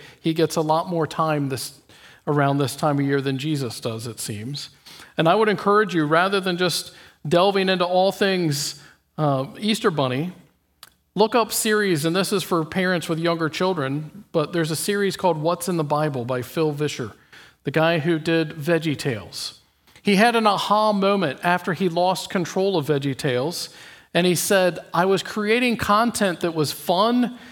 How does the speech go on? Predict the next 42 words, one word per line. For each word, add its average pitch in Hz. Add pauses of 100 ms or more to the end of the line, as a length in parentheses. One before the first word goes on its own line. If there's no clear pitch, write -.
(160)
it -
was 170
enjoyable, 214 (120)
it 208
was 208
even 196
memorable, 214 (380)
but 170
it 156
did 190
not 180
point 170
them 151
clearly 147
to 135
Jesus." 120 (540)
So 165
his 147
next 170
project 147
was 147
called 143
What's 151
in 151
the 143
Bible, 147
and 156
you 147
can 147
get 156
it 151
online. 143 (640)
And 156
he 165
said, 156
"My 156
goal 185
here 180 (440)
is 160
to 175
be 160
fun 160